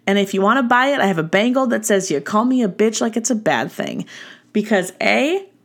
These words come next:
sorry, but bitches get shit done. So, thanks.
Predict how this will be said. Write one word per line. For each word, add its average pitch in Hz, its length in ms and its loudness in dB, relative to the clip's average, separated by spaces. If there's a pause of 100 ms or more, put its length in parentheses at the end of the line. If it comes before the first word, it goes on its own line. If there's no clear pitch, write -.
(240)
sorry, 285 500 2
but 226 160 -2
bitches 233 280 -2
get 349 100 0
shit 220 200 -2
done. 185 420 0
So, 175 960 0 (840)
thanks. 202 520 -2